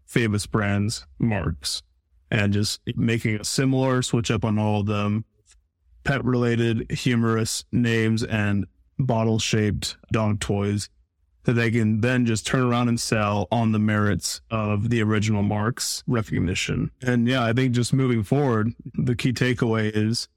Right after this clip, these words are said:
don't make a whole lot of knockoffs and trademark them and try to defend them as your own, when you can see that most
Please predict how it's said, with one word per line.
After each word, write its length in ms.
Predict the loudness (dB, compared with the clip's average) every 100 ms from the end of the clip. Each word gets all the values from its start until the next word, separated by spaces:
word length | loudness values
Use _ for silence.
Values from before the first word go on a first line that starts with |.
| _ _ -2
don't 360 | 0 0 0 0
make 320 | 0 0 0
a 140 | 0 2
whole 220 | 2 2
lot 200 | 2 0
of 80 | 2
knockoffs 600 | 0 0 0 0 -2 -2
and 220 | -2 0
trademark 460 | 2 2 2 0
them 160 | -2 0
and 120 | 0
try 140 | 2 2
to 100 | 2
defend 360 | 2 0 2
them 120 | 2
as 200 | 2 0
your 160 | 0 2
own, 320 | 2 0 -2 _ _ _ _ _ -2
when 380 | 0 2 0 -4 -6
you 180 | -2 0
can 100 | 0
see 180 | 0 0
that 300 | 2 0 0
most 540 | 0 2 0 -2 -6